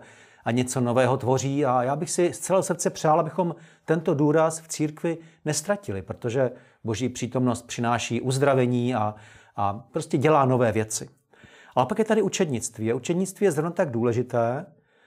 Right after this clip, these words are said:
protože bez učednictví by naše církev nemohla pokračovat dál.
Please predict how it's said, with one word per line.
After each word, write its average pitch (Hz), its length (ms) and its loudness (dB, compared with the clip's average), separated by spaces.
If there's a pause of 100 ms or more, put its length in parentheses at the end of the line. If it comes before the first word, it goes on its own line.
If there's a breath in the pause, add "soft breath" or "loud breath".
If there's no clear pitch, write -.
(140 soft breath)
protože 127 460 -2
bez 123 480 -2
učednictví 123 1120 -4 (400 soft breath)
by 117 320 0
naše 131 280 -2
církev 147 560 -2
nemohla 147 360 0
pokračovat 156 500 -2
dál. 151 400 -4